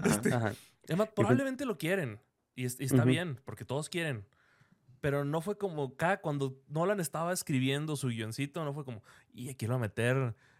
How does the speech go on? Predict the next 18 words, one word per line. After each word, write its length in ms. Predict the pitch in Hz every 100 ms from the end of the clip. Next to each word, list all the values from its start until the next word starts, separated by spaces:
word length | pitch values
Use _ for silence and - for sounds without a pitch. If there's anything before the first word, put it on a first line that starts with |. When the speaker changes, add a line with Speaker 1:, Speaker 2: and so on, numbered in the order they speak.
| -
Speaker 2:
este, 440 | 98 - - 98
Speaker 3:
Esta 200 | 123 -
escena 400 | 139 - 123 120
del 120 | 110 101
Oscar. 260 | - -
Speaker 2:
The 100 | 120
Destroyer 580 | 113 110 - 123 131 143
of 120 | 110
Worlds, 420 | 107 120 135 131
porque 260 | - 107 113
esto 180 | 107 147
es 60 | 135
lo 100 | -
que 100 | 110
va 60 |
a 80 | -
pegar, 420 | 135 113 104 123
güey". 200 | 107 95